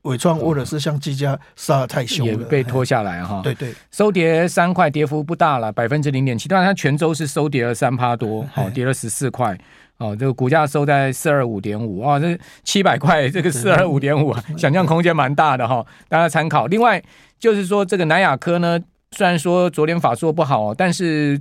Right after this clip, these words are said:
Speaker 2: 股价也没什么跌哦，只有跌两毛，
Speaker 1: 嗯。
Speaker 2: 本周还涨两趴多哈。
Speaker 1: 嗯。
Speaker 2: 好，那重点来了哦，这个联发科为什么这么飙？哦，
Speaker 1: 哎，对。
Speaker 2: 还有呢，就是这一波为什么都涨？那些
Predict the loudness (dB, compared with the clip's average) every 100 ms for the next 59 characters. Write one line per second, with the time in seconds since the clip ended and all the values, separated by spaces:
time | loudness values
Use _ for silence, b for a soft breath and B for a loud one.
0 | -6 _ _ -2 2 4 2 0 -2 -2
1 | -2 0 0 0 -2 0 0 0 0 -2
2 | -4 -2 -2 0 0 0 -2 -2 0 0
3 | -2 -2 -2 -2 -2 -2 -2 -6 -8 -6
4 | -4 0 0 -2 B B B 0 2 2
5 | 2 2 0 -2 _ -8 -6 -2 0 2
6 | 2 4 4 2 2 2 0 -2 -2 0
7 | -2 2 0 0 -6 -2 0 2 2 2
8 | 0 0 0 0 0 0 0 0 0 -2
9 | -2 0 -2 0 -4 0 -2 -2